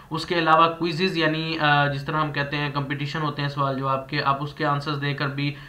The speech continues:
earn कर सकते हैं। उसके अलावा जो है आप, अ, games खेलकर भी earn कर सकते हैं।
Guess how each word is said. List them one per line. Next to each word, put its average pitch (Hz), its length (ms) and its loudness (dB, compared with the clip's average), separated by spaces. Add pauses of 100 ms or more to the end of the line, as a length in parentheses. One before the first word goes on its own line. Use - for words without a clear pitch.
(160)
earn 156 180 4
कर 156 160 0
सकते 156 340 -4
हैं। 156 240 2
उसके 185 280 -2
अलावा 175 480 8
जो 185 120 2
है 156 220 4
आप, 143 380 4
अ, 151 420 -4
games 156 440 2
खेलकर 160 380 0
भी 156 260 -2
earn 143 160 0
कर 135 120 0
सकते 127 320 -4
हैं। 110 200 -6